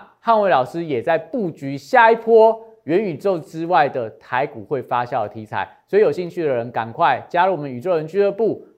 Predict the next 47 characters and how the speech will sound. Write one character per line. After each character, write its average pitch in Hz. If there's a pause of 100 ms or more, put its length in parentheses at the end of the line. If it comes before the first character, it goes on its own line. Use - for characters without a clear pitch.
(120)
只 131
带 185
你 139
关 156
键 165
买 143
点， 135
不 120
带 156
你 127
追 151
高， 147 (200)
带 226
你 175
享 135
受 165
被 156
抬 120
轿 135
的 123
乐 131
趣。 123
零 135
八 160
零 139
零 123
六 143
六 139
八 143
零 139
八 139
五， 123
赶 110
快 156
打 127
进 180
来， 143 (360)
加 180
入 180
我 147
的 147
Line， 180
只 -
要 156
你 139
留 156
言， 160